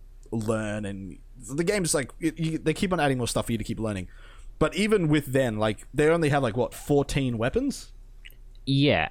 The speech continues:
Speaker 2: and I'd say we're, we're both really comfortable with two or three, and then we've got another two or three each that we can still use it well.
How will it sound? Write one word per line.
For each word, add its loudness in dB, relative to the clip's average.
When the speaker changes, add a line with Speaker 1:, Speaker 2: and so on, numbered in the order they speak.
Speaker 2:
and 4
I'd 2
say 4
we're, 6
we're 6
both 4
really 4
comfortable 4
with 2
two 4
or 4
three, 4
and 4
then 4
we've 2
got 4
another 4
two 2
or 4
three 0
each -4
that -2
we 0
can 0
still 2
use 0
it -2
well. -4